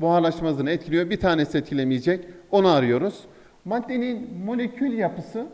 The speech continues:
arkadaşlar bu molekül yapısı etkiler. Ne demek bu? İşte moleküller arası bağ çeşidi diyebilirim. Bağ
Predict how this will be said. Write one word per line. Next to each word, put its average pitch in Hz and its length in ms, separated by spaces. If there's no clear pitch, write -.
arkadaşlar 208 680
bu 208 100
molekül 214 560
yapısı 226 520
etkiler. 175 520
Ne 185 240
demek 127 380
bu? 240 440
İşte 220 220
moleküller 214 600
arası 214 540
bağ 220 360
çeşidi 180 460
diyebilirim. 139 680
Bağ 143 280